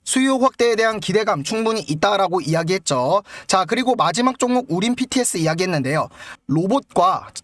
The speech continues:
자동화용 감속 동력 전달 부품 수요의 확대에 대한 기대감으로 수익 볼만하다라고 이야기했습니다.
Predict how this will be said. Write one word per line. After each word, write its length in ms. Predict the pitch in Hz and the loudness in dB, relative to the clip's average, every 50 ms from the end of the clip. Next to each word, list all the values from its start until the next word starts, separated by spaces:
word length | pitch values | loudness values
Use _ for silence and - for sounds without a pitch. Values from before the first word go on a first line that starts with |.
| _ _ _ | _ _ _
자동화용 680 | - - 165 185 220 254 269 262 254 247 247 254 254 | -2 0 0 2 2 2 4 4 4 2 2 0 0
감속 460 | - - 160 170 185 190 - 233 202 | -2 -2 -2 0 0 0 -2 -4 -4
동력 380 | - 170 180 190 208 233 240 - | -2 -2 0 0 0 0 -2 -2
전달 340 | - 220 226 214 214 214 214 | -2 -2 0 2 2 0 0
부품 360 | 160 160 156 156 - 208 220 | -2 -4 -4 -2 -2 -2 0
수요의 340 | 208 - 240 220 220 220 220 | 0 -2 0 2 2 2 2
확대에 420 | 196 185 160 - - 214 202 190 | 0 -2 -4 -2 0 0 0 2
대한 220 | 180 196 196 190 165 | 0 0 -2 -2 -4
기대감으로 600 | - - 175 214 220 196 170 139 135 180 175 156 | -2 0 0 2 2 2 0 0 0 -2 -2 -2
수익 240 | - - 220 214 | 0 -2 -2 0
볼만하다라고 840 | - 220 202 190 185 180 175 175 190 202 196 - - 143 147 143 160 147 | 0 0 2 2 2 2 2 2 2 0 0 0 0 0 0 0 0 0
이야기했습니다. 640 | 143 151 156 156 165 156 - 143 131 113 98 85 | 0 0 0 0 -2 -2 -2 -2 -2 -2 -2 -4